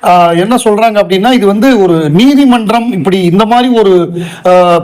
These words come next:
பேசுனது வந்து அதிர்ச்சி அளிக்கிறது. நீதிமன்றங்கிறது ரெண்டு பக்கமும் பேசிட்டு அதுக்கப்புறம் ஒரு தீர்ப்பை சொல்லணும். அவங்க நான் மனுவை ஏத்துக்கணும்னா நீ மன்னிப்பு கேளு, இங்க வந்து வியாபாரம் பண்றியே,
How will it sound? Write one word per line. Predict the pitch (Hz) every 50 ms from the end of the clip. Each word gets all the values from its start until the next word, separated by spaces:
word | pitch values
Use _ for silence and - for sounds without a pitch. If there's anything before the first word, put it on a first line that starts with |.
| 170 -
பேசுனது | - 226 247 240 226 226 226 202
வந்து | 196 196 196 190
அதிர்ச்சி | 185 175 175 254 233 - - 247
அளிக்கிறது. | 226 196 180 156 180 175 156 156 165 165 156 -
நீதிமன்றங்கிறது | - 143 185 240 247 254 233 233 214 202 214 214 208 202 202 190 254 302 320 - - _ _ _ - _ _ _ _
ரெண்டு | - 156 196 226 247 240 277
பக்கமும் | 190 247 247 254 262 254 269 277 - -
பேசிட்டு | 233 226 247 240 240 240 208 160 175 269 294 285
அதுக்கப்புறம் | - - - - - 440 427 254 262 247
ஒரு | 240 220
தீர்ப்பை | 165 214 240 247 190 208 - -
சொல்லணும். | 190 180 175 165 165 175 170 151 170 -
அவங்க | 147 175 190 190
நான் | 180 175 175 170
மனுவை | 170 175 214 254 277 269 247 214 208
ஏத்துக்கணும்னா | 226 - 262 214 233 220 214 208 220 240
நீ | 233
மன்னிப்பு | 220 196 185 202 240 202 220
கேளு, | 170 190 180 160 165 170 165 175 170 - - - - - _ _ _ _ -
இங்க | - 196 214 240
வந்து | 233 233 233 269 254
வியாபாரம் | 208 214 220 240 240 254 247 240 220
பண்றியே, | 208 202 190 185 185 185 180 185 190 180 147 - -